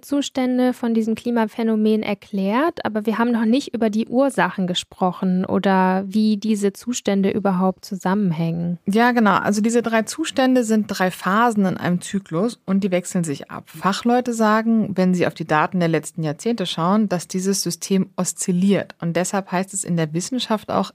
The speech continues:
Speaker 2: El Niño Southern Oscillation oder kurz ENSO.
Speaker 1: Also oszillieren ist eigentlich das Fachwort für dieses Hin- und Herschwingen dieser Zustände.
Speaker 2: Genau, und es geht dabei auch nicht nur um die Wassertemperaturen, sondern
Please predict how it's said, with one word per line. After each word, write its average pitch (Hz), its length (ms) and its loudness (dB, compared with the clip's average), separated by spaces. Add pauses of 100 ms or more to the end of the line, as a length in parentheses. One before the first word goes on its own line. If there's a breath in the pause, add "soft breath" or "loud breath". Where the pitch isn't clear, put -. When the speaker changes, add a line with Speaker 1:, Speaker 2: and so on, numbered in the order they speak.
Speaker 2:
El 175 140 4
Niño 233 420 4
Southern 190 420 0
Oscillation 165 760 -2 (100)
oder 165 180 0
kurz 160 400 -6
ENSO. 160 500 -4 (200)
Speaker 1:
Also 202 200 2
oszillieren 220 840 2
ist - 180 -6
eigentlich 190 280 2
das - 160 -4
Fachwort - 540 -2
für - 100 -6
dieses 185 380 -6
Hin- 196 240 0
und - 260 -8
Herschwingen 175 800 0
dieser 202 260 -2
Zustände. 185 640 -2 (100)
Speaker 2:
Genau, 175 400 4
und 180 260 0 (160)
es - 300 -4
geht 262 400 0
dabei 196 320 2
auch - 160 -2
nicht 226 180 -2
nur 226 100 0
um 190 120 2
die 185 100 -2
Wassertemperaturen, 180 1120 -2
sondern 185 440 2